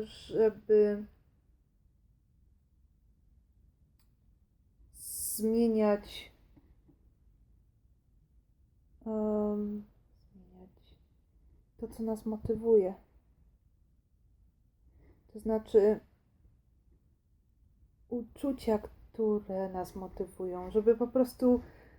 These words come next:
całą kulturę motywowania od dziecka zmieniać, całą tą mentalność, żeby już nie bazować na zawstydzaniu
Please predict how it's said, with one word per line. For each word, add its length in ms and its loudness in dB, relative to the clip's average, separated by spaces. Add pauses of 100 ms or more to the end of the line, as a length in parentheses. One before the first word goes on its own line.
całą 400 6
kulturę 920 6 (100)
motywowania 1500 6 (800)
od 160 0
dziecka 680 4 (340)
zmieniać, 920 2 (360)
całą 300 2
tą 180 4
mentalność, 920 2 (300)
żeby 240 0
już 300 2 (340)
nie 220 8
bazować 720 8
na 380 2 (840)
zawstydzaniu 1120 2